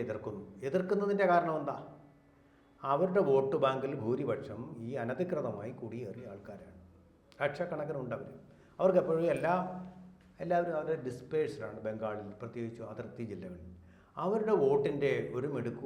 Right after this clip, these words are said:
കൊണ്ടും ഒക്കെയാണ് പലപ്പോഴും മമതാ ജാ-, ബാനർജിയുടെ സ്ഥാനാർത്ഥികൾ, തൃണമൂൽ കോൺഗ്രസിൻ്റെ സ്ഥാനാർത്ഥികൾ അവിടെ ജയിച്ച് കയറുന്നതും. അതുപോലെ തന്നെ മമതയ്ക്ക് വേണ്ടി ആക്രമണ സംഭവങ്ങൾ കാണിക്കുന്നത്.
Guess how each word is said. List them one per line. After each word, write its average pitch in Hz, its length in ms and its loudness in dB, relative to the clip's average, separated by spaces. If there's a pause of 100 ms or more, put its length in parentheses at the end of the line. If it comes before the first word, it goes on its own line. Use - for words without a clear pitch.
കൊണ്ടും 98 320 -6 (720)
ഒക്കെയാണ് 120 540 -4
പലപ്പോഴും 110 440 -8 (100)
മമതാ 117 360 -4
ജാ-, 120 160 -6 (100)
ബാനർജിയുടെ 110 560 -2 (440)
സ്ഥാനാർത്ഥികൾ, 110 520 -2 (100)
തൃണമൂൽ 151 340 -2 (100)
കോൺഗ്രസിൻ്റെ 110 520 -6
സ്ഥാനാർത്ഥികൾ 107 520 -8 (100)
അവിടെ 110 220 -10
ജയിച്ച് 101 340 -12
കയറുന്നതും. 95 640 -12 (640)
അതുപോലെ 180 300 6
തന്നെ 170 240 2
മമതയ്ക്ക് 170 420 4
വേണ്ടി 165 180 0 (100)
ആക്രമണ 180 540 4 (120)
സംഭവങ്ങൾ 170 500 4
കാണിക്കുന്നത്. 139 480 -4